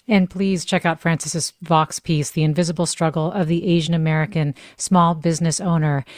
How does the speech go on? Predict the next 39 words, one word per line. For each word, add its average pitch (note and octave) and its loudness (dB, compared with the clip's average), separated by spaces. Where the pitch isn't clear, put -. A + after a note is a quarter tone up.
And B3+ 4
thanks C4 4
to A#3+ -2
Blanca G#3 0
Torres G3 0
for F#3+ -2
producing E3+ -2
this E3+ 0
segment. E3 0
Now C4 6
it's C4+ -2
time B3+ 2
to A#3+ 2
head G#3+ 0
into A#3+ 2
the G#3+ 0
weekend E3+ 0
with F3+ 2
another B3+ 0
installment B3+ -2
from F3+ 2
our E3+ 2
series, G3+ -2
The G3+ 2
Music G3+ 6
Getting F3+ 2
You E3+ 2
Through E3+ -2
twenty E3 0
twenty. - -8
This D4 2
song D3 -2
was F#3 0
sent D#3+ -2
to D#3+ -4
us - -4
by F#3 2
listener D3 -4
Sasha. - -6